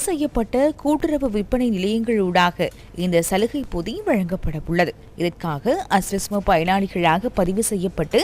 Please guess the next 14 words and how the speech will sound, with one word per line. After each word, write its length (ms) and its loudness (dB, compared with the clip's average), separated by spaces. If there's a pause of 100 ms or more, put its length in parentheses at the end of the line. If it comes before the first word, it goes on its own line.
(360)
காத்திருப்பு 540 4
பட்டியலில் 500 0
உள்ள 200 2 (260)
எட்டு 240 0
லட்சத்து 400 -4 (180)
பன்னிரெண்டாயிரத்து 840 0 (340)
எழுநூற்றி 480 4 (220)
ஐம்பத்து 400 2 (100)
மூன்று 400 2
பயனாளிகளின் 680 2
குடும்பங்கள் 480 2 (360)
அடையாளம் 520 4
காணப்பட்டுள்ளனர். 840 0 (160)
நிதியமைச்சு 600 0